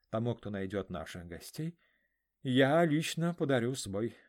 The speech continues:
Мерседес. Объявляю вам об этом и клянусь в этом душой моих детей. Идите и ищите». Когда все вышли, мы доложили, что приехал Халид Джалил.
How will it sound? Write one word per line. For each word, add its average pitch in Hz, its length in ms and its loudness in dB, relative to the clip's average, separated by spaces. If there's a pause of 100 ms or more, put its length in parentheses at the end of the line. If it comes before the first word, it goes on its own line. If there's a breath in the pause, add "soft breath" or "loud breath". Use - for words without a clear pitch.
(140)
Мерседес. - 760 -10 (680)
Объявляю 143 500 10
вам 156 180 6
об 147 160 2
этом 131 380 2 (420 soft breath)
и 151 100 0
клянусь 135 500 0 (440 loud breath)
в 123 140 0
этом 151 440 2
душой 127 340 -4
моих 98 300 -10
детей. - 420 -18 (280)
Идите 147 460 2 (280 loud breath)
и 127 200 -6
ищите». - 460 -12 (1200)
Когда 87 320 -8
все - 160 -12
вышли, 127 300 -8
мы 92 120 -8
доложили, 80 400 -10
что 127 220 -10
приехал 135 380 -8
Халид 90 540 -14
Джалил. - 380 -16